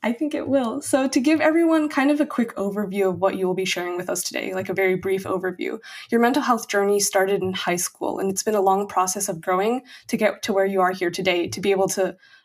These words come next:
um, feel comfortable talking on a podcast with me and to be open about your journey. So could you kind of start from the beginning, whatever that means to you, and elaborate on how you appeared, how you appeared to others in high school in contrast to how you were feeling on the inside and dealing with what you were dealing with?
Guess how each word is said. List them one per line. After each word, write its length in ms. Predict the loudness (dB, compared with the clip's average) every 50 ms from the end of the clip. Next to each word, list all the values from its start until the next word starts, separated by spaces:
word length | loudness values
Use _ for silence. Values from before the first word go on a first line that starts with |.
| _ -2
um, 160 | 0 0 0
feel 300 | 0 0 0 0 0 0
comfortable 600 | -2 -2 -4 -2 0 0 2 4 4 4 4 2
talking 360 | 2 2 0 0 0 0 -2 -2
on 80 | -2
a 60 | -2
podcast 480 | -2 0 0 0 0 0 0 -2 -2 -2
with 140 | -6 -8 -6
me 180 | -4 -4 -2 -4
and 240 | -4 -4 -6 -8 -10
to 80 | -10
be 220 | -6 -6 -6 -4 -2
open 280 | -2 -2 0 0 0 0
about 220 | 0 0 0 0
your 100 | 0 -2
journey. 460 | -4 -4 -4 -4 -4 -4 -6 -10 -12 -16 _ -20 -20 -20 -10 -4
So 160 | 0 0 2
could 160 | 2 2 2
you 120 | 2 0
kind 180 | 0 0 0 0
of 60 | 0
start 280 | 0 2 2 2 2 0
from 140 | -2 -4 -4
the 80 | -4
beginning, 480 | -4 -6 -4 -4 -4 -4 -4 -4 -2 0
whatever 300 | 0 0 0 -2 0 0
that 160 | 0 0 -2
means 280 | -2 -4 -4 -4 -4 -6
to 120 | -6 -6
you, 240 | -6 -4 -4 -6 -6 -8 -14 -20 -20 -16 -8
and 100 | -2 0
elaborate 440 | 2 4 4 4 4 4 2 2 2
on 120 | 2 0
how 220 | 0 0 2 2 2
you 180 | 2 2 0
appeared, 380 | 0 -2 -2 -2 -2 -2 -2 -4 -8 -12 -10
how 240 | -6 -2 0 2 2
you 180 | 4 2 2
appeared 420 | 0 -2 -4 -2 0 2 2 2 2
to 160 | 2 0 0
others 240 | 0 0 -2 -2 -4
in 80 | -8
high 200 | -6 -4 -2 -2
school 360 | -2 -4 -4 -4 -4 -4 -6 -8 -16 -20 -20 -12
in 140 | -8 -8 -6
contrast 580 | -2 0 0 0 0 2 2 2 2 2 -2 -2
to 180 | -2 -2 -2 0
how 200 | 0 2 2 2
you 160 | 2 2 0
were 100 | 0 -2
feeling 340 | -2 -4 -4 -4 -2 -2 0
on 120 | 0 0
the 160 | 0 -2 0
inside 440 | 0 -2 0 2 2 2 2 0 -2
and 200 | -4 -6 -6 -4
dealing 320 | -4 -4 -2 -2 -2 -2
with 220 | -4 -6 -6 -6 -4
what 200 | -4 -4 -2 -4
you 120 | -4 -4
were 200 | -4 -4 -4 -6
dealing 420 | -6 -8 -10 -12 -10 -12 -14 -14 -14
with? 260 | -14 -14 -14 -16 -20